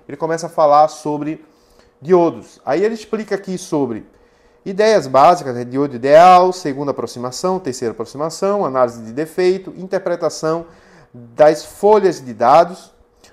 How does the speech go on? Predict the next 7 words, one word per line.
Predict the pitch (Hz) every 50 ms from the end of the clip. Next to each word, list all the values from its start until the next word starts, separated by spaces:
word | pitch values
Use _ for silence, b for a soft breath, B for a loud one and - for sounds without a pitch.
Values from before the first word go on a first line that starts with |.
| b _
como | - 233 254 277 254
calcular | - 233 208 208 196 185 175 170
a |
resistência | 156 160 156 156 156 - - - 151 147 147 - 135 123
do | 120
corpo, | 120 _ - 143 160 170 180 170 - - _ 160 165
né, | 151 - 165 180 196